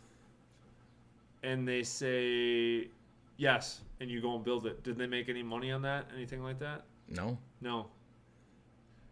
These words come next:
Speaker 1: Yes is, yes doesn't make money. No does. No, you have to go through A, B, and C. First, you gotta get a building permit. Then you gotta have someone come out.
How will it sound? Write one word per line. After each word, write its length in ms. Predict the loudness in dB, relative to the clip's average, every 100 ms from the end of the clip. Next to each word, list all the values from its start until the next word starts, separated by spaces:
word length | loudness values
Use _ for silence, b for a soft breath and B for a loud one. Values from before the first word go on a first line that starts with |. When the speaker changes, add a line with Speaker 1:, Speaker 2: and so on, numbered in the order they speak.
| -12
Speaker 1:
Yes 380 | 2 4 4 0
is, 280 | -6 -8 -12 -16 2
yes 260 | 4 4
doesn't 300 | 0 -2 -2
make 240 | -2 -4 -2
money. 380 | -4 -4 -6 -10 -14
No 340 | -6 0 0
does. 540 | 2 2 2 0 -8 -16 -12
No, 600 | 0 4 6 6 4 0 -6 b b b b -4
you 140 | 2
have 120 | 2
to 80 | 2
go 140 | 0 0
through 300 | 0 -4 -2
A, 160 | -2 -2
B, 220 | 0 -2
and 120 | -2 -4
C. 460 | -2 0 0 -4 -4
First, 240 | -4 -2
you 60 | 0
gotta 120 | 0
get 100 | 2
a 40 | 2
building 340 | 2 2 -2
permit. 400 | -6 -6 -6 -8
Then 140 | -6
you 80 | -4
gotta 120 | 0 0
have 80 |
someone 240 | -2 -6 -8
come 200 | -6 -4
out. 220 | -2 -4